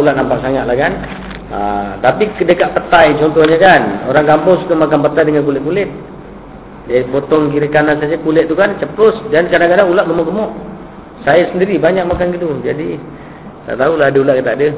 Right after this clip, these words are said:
Masa budak-budak ngap, ngap, ngap dengan apa. Jadi apabila kita belah tengok ada ulat. Jadi ulat tu tak najis. Ha, eh? Ha, tu dia. Jadi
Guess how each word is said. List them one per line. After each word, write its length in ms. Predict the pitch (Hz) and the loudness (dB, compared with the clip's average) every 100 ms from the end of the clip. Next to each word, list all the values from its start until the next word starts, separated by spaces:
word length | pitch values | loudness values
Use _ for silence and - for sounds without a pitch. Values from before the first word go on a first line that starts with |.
| - - - - - - 123 | -8 -14 -14 -14 -14 -14 -8
Masa 240 | 120 123 | -6 -4
budak-budak 480 | 131 143 139 147 165 | 0 2 4 4 2
ngap, 320 | 135 147 143 147 143 | 2 2 2 0 0
ngap, 180 | 143 143 143 | 0 0 -2
ngap 160 | 151 139 | -2 0
dengan 320 | 135 139 135 127 | -2 -2 -2 -2
apa. 120 | 190 233 139 131 | -4 -6 -4 0
Jadi 180 | 151 196 | 4 4
apabila 280 | 180 185 185 | 4 4 2
kita 160 | 180 185 | 2 0
belah 320 | 180 214 202 | 4 4 4
tengok 240 | 208 220 | 4 4
ada 220 | 170 175 180 | 4 4 4
ulat. 300 | 170 160 127 135 | 4 4 4 2
Jadi 140 | 147 | 0
ulat 260 | 160 147 139 | 2 0 0
tu 60 | 139 | -4
tak 140 | 117 | -4
najis. 340 | 113 110 101 90 - - - - - - - | -4 -6 -8 -10 -16 -20 -20 -20 -20 -20 -16
Ha, 40 | 92 104 | -8 -4
eh? 120 | 156 - - - - - - - | -4 -6 -12 -16 -16 -16 -16 -16
Ha, 80 | 92 92 | -14 -14
tu 80 | 92 | -12
dia. 160 | 90 85 - - - - - - - - - - | -14 -14 -16 -18 -20 -20 -20 -20 -20 -20 -20 -12
Jadi 400 | - 170 233 240 | 0 2 2 -4